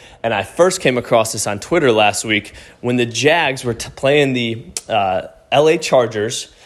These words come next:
They were down, what, twenty-eight nothing at half. They came back. I think it was the largest comeback in playoff history and came back to beat them.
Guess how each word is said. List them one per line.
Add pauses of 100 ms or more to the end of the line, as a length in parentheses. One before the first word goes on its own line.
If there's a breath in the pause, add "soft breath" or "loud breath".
(120)
They
were
down,
what,
twenty-eight
nothing
at
half. (400 soft breath)
They
came
back.
I
think
it
was
the
largest
comeback (260 loud breath)
in
playoff
history
and
came
back
to
beat
them.